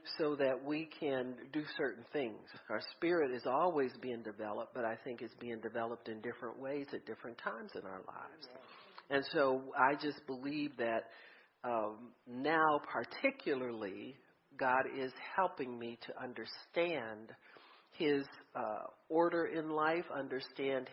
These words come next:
his will, understand his working with us, and his leading in our lives. And so yesterday, my desire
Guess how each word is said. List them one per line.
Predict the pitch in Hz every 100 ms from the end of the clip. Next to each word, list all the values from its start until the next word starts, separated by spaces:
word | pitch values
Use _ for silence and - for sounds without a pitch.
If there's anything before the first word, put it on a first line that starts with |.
| -
his | 127 127 - 120
will, | 139 147 151 -
understand | 135 139 135 143 139
his | 135 139 - 123
working | 139 170 170 - 123 123 120
with | 127 180 190
us, | 135 104 120 - - - - - - - 139
and | 143
his | 151 139
leading | 135 139 180 233 233 151 104 107
in | 117 113
our | 104 107
lives. | 101 98 98 - - - - - - - 170
And | 170 165
so | 185 156
yesterday, | 170 220 269 - 147 135 113 110 135 143
my | 139 143 156 170 185 180 - 147
desire | 147 139 120 143 214 170 123 104 151